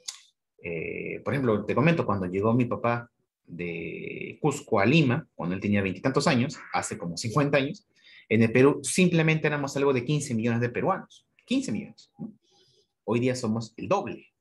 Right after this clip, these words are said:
¿no? De acá a cuarenta años, tal vez ya seremos el doble de peruanos, ¿no? Ya seremos se-, sesenta millones, ¿no? Quién sabe, pero la población va aumentando en el Perú de una manera muy acelerada. Y sobre todo en las ciudades, como, como ya, como ya hemos explicado, ¿no?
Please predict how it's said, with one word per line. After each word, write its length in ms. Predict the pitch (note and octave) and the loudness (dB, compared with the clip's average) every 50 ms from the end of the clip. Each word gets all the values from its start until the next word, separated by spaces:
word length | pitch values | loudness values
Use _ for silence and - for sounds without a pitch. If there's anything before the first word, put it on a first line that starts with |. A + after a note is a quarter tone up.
| _ _ - | _ _ -12
¿no? 200 | - - - - _ _ _ _ _ _ _ _ _ _ | -12 -12 -12 -16 _ _ _ _ _ _ _ _ _ _
De 140 | - G2+ G2+ | -8 -6 -4
acá 140 | G#2+ A2 D3+ | -2 -2 -2
a 40 | D3+ | -2
cuarenta 320 | E3 E3+ F3+ F#3 F3+ G3 | 0 -2 0 -2 -2 -2
años, 420 | F#3+ D#3 C3 A#2+ D3 D#3 - _ _ | -2 -2 -2 -4 -6 -8 -12 _ _
tal 180 | - F#2+ F2+ F#2 | -6 -4 -4 -2
vez 340 | G#2 B2+ D#3 - - - _ - | -2 -2 -4 -4 -8 -16 _ -10
ya 180 | F2+ G2 G#2 | -6 -6 -6
seremos 500 | - - F#2 G2 G2 G#2 A2 - - - _ | -4 -6 -8 -6 -4 -4 -6 -6 -8 -16 _
el 160 | - - F#2+ A2 | -10 -8 -4 -2
doble 240 | G3+ C#4 C4+ D#3 | -2 -2 -2 -4
de 100 | B2 D3+ | -6 -6
peruanos, 300 | - E3+ - - - D#3 | -6 -8 -8 -6 -6 -4
¿no? 80 | D#3 F3 | -2 -2
Ya 160 | F3 D3 C#3+ | 0 -2 -2
seremos 320 | - C#3 B2 C3 C#3 C3 - | -2 -2 -2 -2 -2 -2 -2
se-, 240 | B2 A2 A2 - | 0 0 0 -2
sesenta 560 | - - - - A2 G#2 G2+ - D#3 D#3+ D3+ B2+ | -6 -10 -6 -2 -2 -2 -2 -2 -2 -2 -2 -2
millones, 540 | G#2 A2 G3 A#3 - G#2 G#2 - _ _ _ | 0 0 0 -2 -2 -6 -10 -14 _ _ _
¿no? 220 | - - - - - _ _ _ _ _ _ _ _ _ _ _ _ _ _ _ | -10 -10 -10 -10 -14 _ _ _ _ _ _ _ _ _ _ _ _ _ _ _
Quién 160 | - F#3+ F3+ | -6 -6 -6
sabe, 260 | F3+ - - - - - | -6 -8 -12 -16 -12 -4
pero 220 | - A#2 A2+ G#2+ | -2 0 0 2
la 180 | G#2+ G#2+ G#2 G#2 | 2 2 0 0
población 400 | G#2 A#2 G#2+ F#2+ F#2 - B2 A2+ A#2+ | 0 -2 -2 -2 -2 -2 -2 0 0
va 40 | A#2+ | 0
aumentando 640 | B2+ A#2 F#2+ G2 - - G#2+ G#2+ G#2+ G#2 B2 C3+ | 0 0 -4 -6 -4 -4 -2 0 0 0 0 -2
en 80 | A#2+ A2 | -4 -6
el 120 | E2+ - | -6 -8
Perú 380 | - - D#2+ F2 F#2+ A2 G#2+ - _ _ | -8 -10 -8 -6 -6 -8 -8 -12 _ _
de 80 | - F2+ | -6 -4
una 300 | F#2 G2 G2+ G#2 G#2 G2 | -4 -2 0 0 0 0
manera 260 | F2+ F2+ F#2 F#2+ F2+ | -2 -2 -2 -2 -2
muy 180 | F2 E2 F2 F#2 | -2 -2 -2 -2
acelerada. 460 | G2+ - - - C#2+ C#2+ - - - _ _ _ _ _ _ _ - | -4 -4 -6 -6 -4 -4 -6 -6 -10 _ _ _ _ _ _ _ 0
Y 140 | C3+ D3 | 0 2
sobre 200 | - F#3 F3+ F#3 | 4 4 4 4
todo 140 | F3+ E3+ D3+ | 4 4 4
en 80 | D3 C3+ | 4 2
las 100 | B2+ B2+ | 0 -6
ciudades, 400 | - G2 G2 F#2 D2+ - - - | -4 -2 -2 -2 -2 -4 -10 -12
como, 260 | - E2+ D#2+ D#2 D2+ | -10 -10 -10 -10 -10
como 160 | - D2 E2 | -10 -8 -6
ya, 240 | F#2+ F#2+ F#2+ G2 F#2+ - | -2 -2 -2 -2 -4 -6
como 140 | F2 D#2+ F2+ | -6 -4 -4
ya 80 | E2+ | -4
hemos 120 | F2+ G2 A#2+ | -4 -6 -8
explicado, 460 | A#2+ - - - - - - - - | -10 -10 -10 -8 -8 -8 -6 0 2
¿no? 160 | E3+ G#3 | 2 2